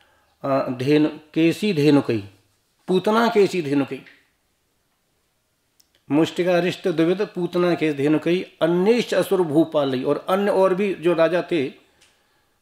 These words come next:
जो दुष्ट लोग थे, जैसे बाणासुर है, जरासंध इत्यादि, वो उनकी सहायता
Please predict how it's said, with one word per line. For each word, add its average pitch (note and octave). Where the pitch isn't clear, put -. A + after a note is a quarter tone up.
जो C3+
दुष्ट D#3
लोग D#3+
थे, D#3+
जैसे D3+
बाणासुर D3
है, C#3
जरासंध C#3
इत्यादि, C3+
वो G3
उनकी D#3
सहायता C3+